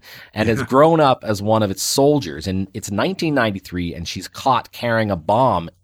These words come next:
Speaker 1: onto the London Underground, though it's one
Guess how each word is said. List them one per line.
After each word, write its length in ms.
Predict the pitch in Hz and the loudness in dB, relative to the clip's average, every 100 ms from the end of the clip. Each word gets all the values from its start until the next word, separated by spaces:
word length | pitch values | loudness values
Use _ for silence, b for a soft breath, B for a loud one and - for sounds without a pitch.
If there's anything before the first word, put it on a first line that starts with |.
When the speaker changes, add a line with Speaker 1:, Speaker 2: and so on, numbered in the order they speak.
| - | -2
Speaker 1:
onto 320 | 123 139 123 | 0 0 -2
the 100 | 101 | 0
London 340 | 101 107 95 | 0 0 -2
Underground, 560 | 82 98 82 76 67 76 B B B _ | -6 -6 -6 -8 -8 -12 B B B _
though 200 | 95 98 | 0 2
it's 160 | 98 98 | 0 -2
one 360 | 110 110 107 | 0 2 0